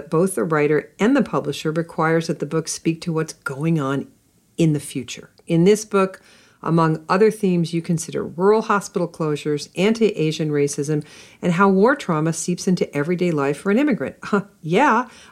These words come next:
I can't imagine more timely topics, because we're all experiencing the lack of nurses, doctors, and subsequent qu-, care.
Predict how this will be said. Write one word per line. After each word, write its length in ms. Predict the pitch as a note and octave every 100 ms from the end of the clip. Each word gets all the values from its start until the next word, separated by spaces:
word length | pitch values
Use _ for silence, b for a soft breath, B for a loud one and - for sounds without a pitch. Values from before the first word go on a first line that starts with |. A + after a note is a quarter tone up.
| -
I 80 |
can't 260 | F#3 A#3 A3+
imagine 540 | G#3 A3 C#4 G3 F3+ -
more 400 | F#3 F3 F#3+ G#3 A3+
timely 520 | - F#3 F3+ F#3 G3
topics, 580 | - A3 D4 - - -
because 300 | D#3+ F3+ E3
we're 120 | D#3+
all 200 | F#3 A#3+
experiencing 720 | B3+ - E3 D#3 D3+ - C#3+
the 80 | C#3
lack 260 | C#3 A2+
of 140 | - F#3
nurses, 420 | A3 A#3 A3+ G3
doctors, 540 | - F#3+ G3 F#3+ F3+ - B B -
and 140 | E3
subsequent 580 | - E3 - - D3+ C#3+
qu-, 320 | - G3+ F#3
care. 460 | - G3+ G3 G3